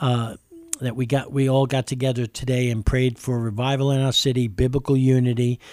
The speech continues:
And that was just, I know that that was, that was ju-, just a sweet aroma, uh, that went up to heaven. But what if there was a community of people who got together and embraced the fact that it's okay not to be okay?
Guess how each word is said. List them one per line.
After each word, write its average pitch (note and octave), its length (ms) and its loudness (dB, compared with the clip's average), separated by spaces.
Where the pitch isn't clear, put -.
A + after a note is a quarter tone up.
And D3 140 0
that F3 100 0
was D3+ 160 2
just, C3 220 -6
I F3 120 2
know D#3+ 260 6
that C3+ 160 2
that C3 160 -4
was, A2+ 300 -2
that C#3 180 -4
was C3 180 -2
ju-, - 160 -14
just - 260 -6
a A#2+ 60 -4
sweet D3+ 520 0
aroma, B2+ 500 2
uh, B2 280 -2
that C3+ 300 -6
went C3+ 160 2
up A#2+ 120 -4
to B2+ 120 -2
heaven. A2 420 -4
But D3+ 80 -4
what A#3+ 180 4
if - 140 -2
there D#3+ 120 4
was B2+ 160 2
a B2+ 60 0
community C3+ 560 0
of A2+ 80 -4
people A#2 300 0
who A2 80 -4
got B2 200 -6
together A#2 360 -6
and A2 100 -2
embraced A#2 380 -2
the A2+ 80 -4
fact A#2 300 -4
that A#2+ 100 0
it's B2+ 160 -2
okay C3 280 2
not A2+ 220 0
to A2 80 -2
be G#2+ 160 -2
okay? G#2 380 -12